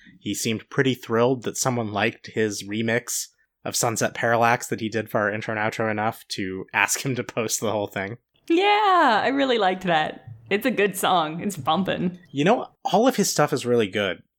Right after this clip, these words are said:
Speaker 1: Next week, we'll be doing book three of the Andalite Chronicles, An Alien Dies.
Speaker 2: <gasps> That's, okay,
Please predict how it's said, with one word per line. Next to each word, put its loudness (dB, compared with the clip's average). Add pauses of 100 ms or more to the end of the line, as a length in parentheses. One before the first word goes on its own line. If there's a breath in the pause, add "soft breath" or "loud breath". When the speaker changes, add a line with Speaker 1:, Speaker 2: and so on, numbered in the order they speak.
Speaker 1:
Next 0
week, 0
we'll 6
be 2
doing 2
book -6
three 2
of -6
the 0
Andalite 2
Chronicles, -4 (460)
An -16
Alien 4
Dies. -2 (160)
Speaker 2:
<gasps> -6
That's, -2 (100)
okay, -2